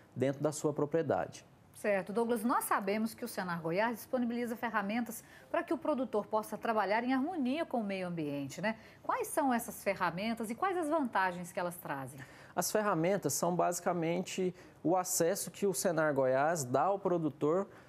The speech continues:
Speaker 1: para conseguir implementar essas tecnologias no campo. Então temos vários projetos, como o projeto A B C Cerrado, fipe Paisagens, além dos cursos e treinamentos que capacitam e preparam o produtor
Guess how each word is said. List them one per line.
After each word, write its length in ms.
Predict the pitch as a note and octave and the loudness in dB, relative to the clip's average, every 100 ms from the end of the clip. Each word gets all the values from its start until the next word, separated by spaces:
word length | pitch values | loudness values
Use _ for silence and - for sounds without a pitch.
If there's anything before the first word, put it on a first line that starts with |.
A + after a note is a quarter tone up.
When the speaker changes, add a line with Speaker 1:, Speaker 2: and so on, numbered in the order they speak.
| - - | -8 0
Speaker 1:
para 300 | D3 E3+ E3+ | 2 4 2
conseguir 600 | F#3+ G3+ - F#3 C#3+ G3 | 0 -2 -2 -2 0 -2
implementar 680 | G3 G3 G3+ F3+ D#3 F3+ | 0 0 2 0 2 2
essas 240 | G3 - F3 | 0 -4 -2
tecnologias 760 | E3+ D#3+ E3 E3 D3 C3+ D#3 | -2 0 0 2 2 2 2
no 140 | E3 D#3+ | 0 -2
campo. 420 | C3+ A2+ G2 C3+ | 0 0 0 -4
Então 240 | C3+ F3+ | 0 0
temos 400 | F3 F#3 F#3 D3+ | 0 0 0 0
vários 460 | B2+ D#3+ F#3+ F#3 - | 0 2 2 0 -2
projetos, 640 | D#3+ C#3 A#2 C#3+ D#3+ D#3+ | 0 2 2 2 2 -2
como 200 | - D3 | -6 -4
o 20 | C3 | 0
projeto 440 | C#3+ C3 C#3+ C#3 | 0 2 0 0
A 40 | |
B 140 | C3 B2+ | -2 -2
C 160 | - | -2
Cerrado, 680 | B2+ G#2+ G#2+ C3+ D3 C3+ A#2+ | -4 -4 -2 0 2 2 -2
fipe 300 | - D3 C#3 | -6 -6 -6
Paisagens, 880 | A#2+ A#2 G#2+ A#2+ C#3 D#3 C#3+ A#2+ - - - - - | 0 0 2 2 2 2 0 -4 -6 -12 -20 -18 -2
além 340 | F3+ F#3 F#3+ | 0 2 2
dos 240 | G3+ F#3+ - | 2 0 -2
cursos 520 | - G#3 A3 F3+ E3 | -2 0 0 -4 -2
e 60 | G#3+ | 0
treinamentos 920 | F#3+ F#3 F3+ E3 D3 G3+ G#3+ G3+ - | 0 2 2 2 2 2 -2 -8 -10
que 160 | - | -10
capacitam 1000 | - F#3+ G3 F#3+ F3 - F3 G#3+ G#3+ G3+ F3 | -2 0 0 0 0 0 0 0 0 -2 -2
e 80 | |
preparam 640 | F3 G3+ F#3+ F3+ G3 G#3 F#3 | 0 0 0 2 2 2 0
o 20 | |
produtor 640 | E3+ E3 C#3 - F3 F3 | 0 -2 -2 0 2 2